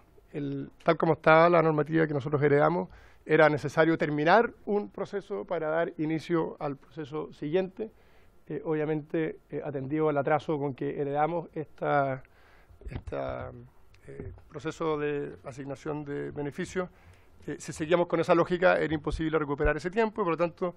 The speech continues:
la primera medida que se ha tomado es, eh, permitir que se inicien,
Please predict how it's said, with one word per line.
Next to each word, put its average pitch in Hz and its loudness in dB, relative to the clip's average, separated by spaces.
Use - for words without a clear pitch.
la 143 -4
primera 147 0
medida 147 0
que 139 -10
se - -12
ha 139 -10
tomado 143 0
es, 151 -4
eh, 147 -12
permitir 147 -6
que - -14
se 156 -8
inicien, 165 -2